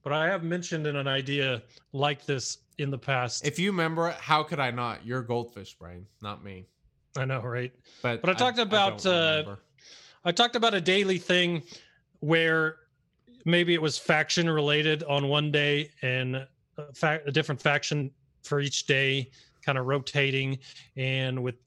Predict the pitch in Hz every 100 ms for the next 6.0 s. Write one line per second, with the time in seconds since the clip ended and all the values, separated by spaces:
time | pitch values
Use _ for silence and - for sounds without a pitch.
0 | 160 _ - - - - - 139 131 -
1 | 180 180 180 170 - 170 147 139 135 127
2 | - - - 185 170 175 147 151 147 156
3 | 151 - 156 147 139 135 135 135 - _
4 | - - 139 131 123 120 117 104 _ _
5 | _ - 151 151 143 131 135 123 107 107